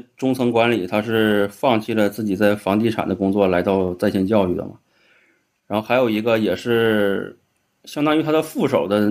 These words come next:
一个，一个大姐姐，她是辞掉了，在当时她是辞掉了在上海字节跳动的工作，然后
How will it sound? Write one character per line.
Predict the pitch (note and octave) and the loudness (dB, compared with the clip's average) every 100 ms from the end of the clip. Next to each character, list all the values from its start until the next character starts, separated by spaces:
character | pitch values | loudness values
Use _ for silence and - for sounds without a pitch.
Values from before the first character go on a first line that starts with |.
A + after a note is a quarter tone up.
| - | -2
一 | G2 | -2
个， | A2+ A2+ | 0 2
一 | G#2 | 0
个 | A#2 | 0
大 | C3 G#2+ | 0 -2
姐 | G#2 F2+ | -4 -8
姐， | E2+ - - _ _ _ _ _ _ | -8 -10 -12 _ _ _ _ _ _
她 | A2+ | -2
是 | A#2+ A#2+ A#2 | 2 0 0
辞 | - A#2 | -8 -6
掉 | C#3+ C#3 | -2 0
了， | B2+ | 0
在 | A#2+ B2+ A#2 | 0 -2 -2
当 | C3 C#3+ | -2 -2
时 | C3 | -4
她 | B2+ B2+ | 0 0
是 | C3 | 0
辞 | B2+ A2+ | -4 -4
掉 | C3+ | 0
了 | B2+ A#2+ | 0 0
在 | B2 | -2
上 | A#2+ D3 A2+ | -2 -2 0
海 | G2 | 0
字 | G2 B2 | -2 -2
节 | A#2 | -2
跳 | A#2 B2 | 0 0
动 | B2 | 2
的 | A2+ | 2
工 | G#2 G2+ | 0 0
作， | G#2+ | 2
然 | F#2+ | 0
后 | - G#2 G2 G2 F#2+ | 0 0 2 0 -2